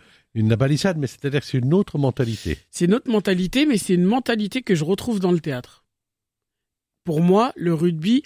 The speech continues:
Speaker 2: on peut pas avancer tout seul. Jamais. On est là avec ses coéquipiers. Quand on fait un spectacle, on peut pas avancer tout seul. Il y a des gens qui sont à la lumière, il y a des gens qui sont au son,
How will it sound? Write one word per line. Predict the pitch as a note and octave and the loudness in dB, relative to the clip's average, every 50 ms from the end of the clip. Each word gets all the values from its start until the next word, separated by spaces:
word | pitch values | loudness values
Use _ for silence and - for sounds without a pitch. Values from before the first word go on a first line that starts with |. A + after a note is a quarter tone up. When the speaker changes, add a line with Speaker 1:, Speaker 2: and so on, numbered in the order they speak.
| _ - | _ -6
Speaker 2:
on | E3 D3 | -6 -6
peut | - D#3 | -6 -6
pas | C3+ - G#3+ F#3+ | -6 -2 -2 -2
avancer | F3+ E3 D3 C#3+ C#3 - C#3+ | 0 -2 -4 -6 -8 -10 -12
tout | B2+ - B2+ | -14 -14 -16
seul. | - - - - - _ _ _ _ _ _ _ _ _ _ _ _ _ _ _ - | -18 -18 -18 -18 -20 _ _ _ _ _ _ _ _ _ _ _ _ _ _ _ -8
Jamais. | C#3 A#2 F3 D#3 C3 A2+ - - _ _ _ _ _ _ _ _ _ _ _ _ _ _ _ _ _ _ _ _ - | -4 -2 -2 -2 -4 -6 -14 -20 _ _ _ _ _ _ _ _ _ _ _ _ _ _ _ _ _ _ _ _ 2
On | F3+ F3+ F#3 | 2 4 6
est | F#3 F#3 | 6 6
là | F#3 F#3+ G#3 - - | 4 4 2 0 -2
avec | - E3 E3+ E3 F#3 F#3 | -4 -4 -2 0 -2 -2
ses | - - E3+ D#3+ | -2 -2 -4 -2
coéquipiers. | - - E3 D#3+ D3 - - C3+ - C#3+ B2+ B2 | 0 0 0 0 0 -4 -8 -12 -8 -8 -8 -6
Quand | _ - A#3+ B3+ | _ -2 0 0
on | B3+ A3 | 0 0
fait | - - | 0 0
un | G3 F3+ | -2 -2
spectacle, | E3 - - D#3 - - G3+ A3 - - - | -2 -4 -6 -8 -4 -4 -4 -4 -4 -6 -8
on | - G#3 | -6 -4
peut | F3+ A#3 A3 | -2 -4 -2
pas | - A#3+ A3+ | -2 -2 -2
avancer | A3+ F#3 F3 D#3 - - C#3+ | 0 -2 -4 -6 -6 -10 -12
tout | - - | -12 -12
seul. | C#3 - D3 A#2+ A#2 - - - - - - - - | -12 -8 -8 -8 -8 -10 -16 -20 -20 -20 -20 -14 -4
Il | - | 0
y | D#3 | 0
a | E3 E3 | 2 2
des | D3+ D#3 | 0 -2
gens | C#3+ D3+ D3+ | -4 -4 -6
qui | D3+ - - | -6 -8 -8
sont | - - C#3 | -8 -8 -6
à | B2+ B2 | -6 -6
la | B2 A#2+ | -6 -8
lumière, | A#2 C3 C3 C3 C3 D#3 E3+ G3 G#3+ - | -8 -8 -8 -6 -4 -4 -4 -4 -6 -6
il | - D#3+ | -4 -2
y | |
a | E3 D#3+ | -2 0
des | D3+ D3+ | 0 -2
gens | C#3+ D3+ | -4 -4
qui | C#3+ - - | -6 -8 -10
sont | - - A#2+ | -12 -12 -12
au | A#2+ | -12
son, | A#2+ - - - F#3+ F#3+ | -12 -10 -4 0 0 0